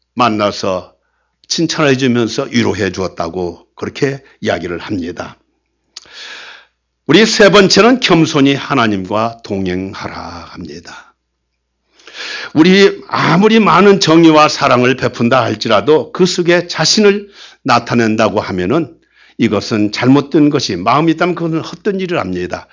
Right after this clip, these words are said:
그러니까 내가 무슨 일을 하고 나를 나타내기 위해서 한다고 하면 그건 헛된 일이라는 거예요.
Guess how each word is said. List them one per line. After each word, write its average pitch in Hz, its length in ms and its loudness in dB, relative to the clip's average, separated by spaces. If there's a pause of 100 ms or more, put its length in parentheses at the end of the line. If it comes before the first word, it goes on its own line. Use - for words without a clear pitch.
(220)
그러니까 226 260 0
내가 185 300 0
무슨 220 380 0
일을 202 120 0
하고 180 460 0 (240)
나를 151 340 2
나타내기 170 540 2
위해서 165 300 2
한다고 139 380 0
하면 135 220 -2
그건 143 200 -2
헛된 135 340 -2
일이라는 110 400 -2
거예요. 80 480 -12